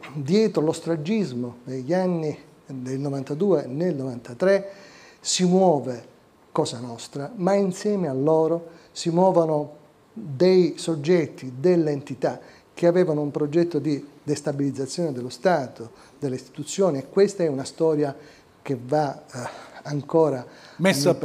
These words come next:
Speaker 2: punto.
Speaker 1: parere,
Speaker 2: Allora,
Speaker 1: ricostruita
Speaker 2: Ingroia.
Speaker 1: e va indagata.
Speaker 2: Allora, Ingroia, il, il discorso è questo qui. Eh, ci sono tante articolazioni dello Stato, no? Non,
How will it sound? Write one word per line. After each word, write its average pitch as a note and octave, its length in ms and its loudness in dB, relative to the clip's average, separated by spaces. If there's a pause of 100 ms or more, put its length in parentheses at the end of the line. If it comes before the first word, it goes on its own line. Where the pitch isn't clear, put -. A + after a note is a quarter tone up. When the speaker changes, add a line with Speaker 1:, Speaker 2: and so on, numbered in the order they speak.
Speaker 2:
punto. C#3+ 300 2
Speaker 1:
parere, C#3+ 180 0
Speaker 2:
Allora, E3+ 240 6
Speaker 1:
ricostruita F3 40 4
Speaker 2:
Ingroia. E3+ 500 4 (100)
Speaker 1:
e D#3 120 -2
va E3+ 120 4
indagata. C#3 600 0 (260)
Speaker 2:
Allora, E3+ 300 4
Ingroia, D#3 480 2 (180)
il, G3 340 4
il G#3+ 120 0
discorso F#3 400 0
è D3 80 -2
questo C#3 300 -4
qui. A#2 280 -6 (120)
Eh, D#3 260 -2 (360)
ci A3+ 160 0
sono E3 420 0
tante D#3+ 280 0
articolazioni C3+ 760 0
dello B2 220 -4
Stato, F#2+ 460 -12
no? D3+ 400 -2
Non, C3+ 240 -4